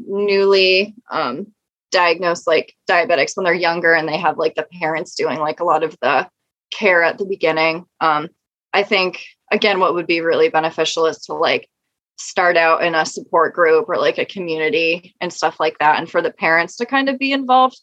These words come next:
too, like, if the child allows it. But I think another thing is to really get the child to be, like, introspective or to think about their feelings. Um, 'cause I think that was one thing that I was lacking is we were all just so,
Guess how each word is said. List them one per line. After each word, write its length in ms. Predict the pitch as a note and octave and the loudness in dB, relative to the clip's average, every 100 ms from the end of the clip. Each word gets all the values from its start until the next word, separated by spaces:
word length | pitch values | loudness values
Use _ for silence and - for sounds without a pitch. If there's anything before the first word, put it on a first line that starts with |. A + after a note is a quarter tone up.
| - | -2
too, 320 | G#3 G#3+ B3+ | 2 4 4
like, 200 | C4 E3+ | 0 -4
if 160 | E3+ E3+ - | -4 -8 -6
the 200 | A2 B2+ - _ _ _ _ _ _ | -6 -6 -12 _ _ _ _ _ _
child 380 | - F3 E3 - | -4 0 2 0
allows 400 | D3 D3 D3+ D#3 | 0 0 0 0
it. 160 | D3+ - - _ _ _ | -2 -2 -10 _ _ _
But 120 | G#3 | 0
I 80 | G3+ | 0
think 240 | G#3+ G3 | 0 -2
another 320 | F3 F3+ F#3 F#3 | 0 2 2 0
thing 300 | - F3 E3 | -2 -2 -2
is 200 | D3+ - | -8 -4
to 280 | F3 D#3 F3 _ _ _ _ _ _ - | 0 0 -2 _ _ _ _ _ _ -8
really 300 | G3 G3+ F#3 | 0 2 2
get 280 | - E3+ - | 0 -2 -2
the 60 | - | -6
child 360 | A#3 G#3+ A3 | -2 2 2
to 100 | A3 | 0
be, 140 | A#3 A#3+ | 0 0
like, 240 | A3 - - | 2 -2 -4
introspective 880 | G#3 G#3 G#3 - F#3 F3+ F3+ E3 - | -4 -4 -14 -2 -2 0 -2 -2 0
or 280 | D3+ C3+ - _ _ _ | -2 -2 -6 _ _ _
to 100 | - | -4
think 240 | G#3+ G#3 G3 | 0 0 0
about 280 | A3 G3+ G3 | 0 0 2
their 160 | G#3 | 0
feelings. 640 | G#3 G#3 F#3 F#3 F3+ F3+ - - | 0 0 2 4 2 -2 -6 -2
Um, 360 | E3 D3+ F#3+ _ _ - | 0 0 -4 _ _ -4
'cause 100 | A3 | -2
I 80 | |
think 240 | A3 A3 G#3+ | 0 -2 0
that 160 | G3+ | 0
was 120 | G#3 G#3+ | 0 0
one 160 | G3 | 0
thing 220 | G3 A3 G#3+ | 0 -4 -2
that 120 | F3 | 0
I 80 | D#3+ | 0
was 300 | D#3+ F3+ - | 2 0 2
lacking 460 | G3+ G#3 A3 A3+ | 2 2 0 0
is 120 | G3 E3 | -2 -2
we 120 | E3 | -2
were 140 | D#3+ | 0
all 240 | - E3+ E3 | 2 2 2
just 300 | E3 - - | -4 -6 -2
so, 300 | E3 F#3+ | 2 2